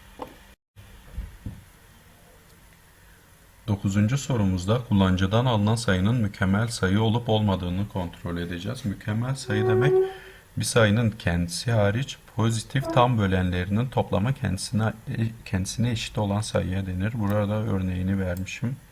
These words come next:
Pozitif tam bölenleri bir, iki, dört, yedi ve on dört olan yirmi sekizin bölenleri toplamı tekrar yirmi sekizi veriyor. Bu, e, bir mükemmel sayıdır o zaman diyebiliriz.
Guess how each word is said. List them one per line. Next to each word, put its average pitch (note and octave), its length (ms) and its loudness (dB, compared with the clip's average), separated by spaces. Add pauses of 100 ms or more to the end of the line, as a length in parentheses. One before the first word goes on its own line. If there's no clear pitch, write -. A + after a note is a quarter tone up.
(480)
Pozitif A2 500 -4
tam A2 260 0
bölenleri F#2 680 -4 (600)
bir, G#2 240 0
iki, G2 400 0
dört, G#2 340 0
yedi G2+ 400 -2 (280)
ve F#2+ 120 -2
on G2+ 220 -2
dört G2 240 -4
olan F#2+ 280 -2
yirmi G2 400 -4
sekizin G2 640 -4 (720)
bölenleri G2 880 -2
toplamı G#2 460 -2
tekrar A2 360 -4
yirmi F#2 240 -4
sekizi G2 460 -8 (280)
veriyor. F#2 360 -2 (1300)
Bu, G#2+ 260 0 (420)
e, F#2+ 300 -6
bir G2+ 140 2
mükemmel F#2 560 -2
sayıdır F2+ 480 -8
o F2+ 120 -10
zaman F#2 280 -8 (380)
diyebiliriz. F#2+ 600 -6